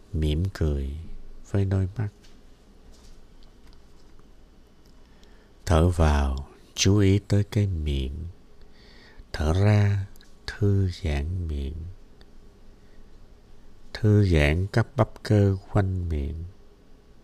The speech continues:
Miệng mỉm cười. Tưởng tượng hoa nở ra trên môi. Thở.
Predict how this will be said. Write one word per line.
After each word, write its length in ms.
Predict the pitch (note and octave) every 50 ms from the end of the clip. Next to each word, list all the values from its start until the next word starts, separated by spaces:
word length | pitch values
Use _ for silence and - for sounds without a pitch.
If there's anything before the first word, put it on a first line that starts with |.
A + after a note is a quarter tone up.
| - - - - - - - - - - - - - - - - - - - - - - _ - - - -
Miệng 340 | - D#2+ D2+ D2+ D2+ D2+ D2+
mỉm 300 | D2+ D2 D2 D2 E2+ F#2+ F#2+ -
cười. 340 | - - D#2 C#2+ C#2+ C#2+ D2+ E2+ F2+ - - - - - - - - - - - - - - - - - - - - - - - - - - - -
Tưởng 240 | E2 D#2 E2 G2 G2+
tượng 180 | - C#2+ C#2+ C#2
hoa 380 | - - - A#2+ A#2 A2 A2 G#2+
nở 380 | F#2+ E2 D#2 C#2+ C#2+ C#2+ D#2+ F#2 -
ra 240 | A2+ G#2 G2+ G2 G2 F#2+ - -
trên 300 | - A2+ G#2 G2 G2 G2
môi. 240 | G2+ G2 G2 G2 G2 G2+ - - - _ - - - - - - - - - - - - - - _ - - - - - - - - - - - - - - - - - - - - - - - - - - - -
Thở. 580 | - - - - F2+ D#2 D2 C#2+ C#2+ D2 D#2